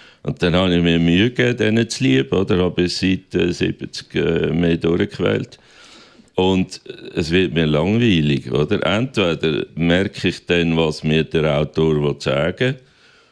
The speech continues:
und dann denke ich, muss ich jetzt die dreihundert restlichen Seiten noch, äh, lesen, wo du mir noch mal x-mal erklärst, was deine Idee war? Oder ich merke, das Thema interessiert mich nicht,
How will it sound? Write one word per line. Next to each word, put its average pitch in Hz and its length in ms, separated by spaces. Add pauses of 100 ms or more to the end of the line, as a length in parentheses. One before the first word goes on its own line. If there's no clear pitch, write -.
(160)
und 87 320
dann 80 120
denke 82 420
ich, 78 60
muss 101 320
ich 107 160
jetzt 101 320
die 85 100
dreihundert 90 640
restlichen 82 580
Seiten 80 500
noch, 73 340
äh, 73 140
lesen, 71 720
wo 90 140
du 87 260
mir 82 240
noch 80 220
mal 80 420 (180)
x-mal 82 540
erklärst, 73 720
was 76 240
deine 73 280
Idee 71 280
war? - 1080
Oder 117 220
ich 110 140
merke, 87 520
das 80 220
Thema 80 440
interessiert 73 580
mich 90 120
nicht, 65 420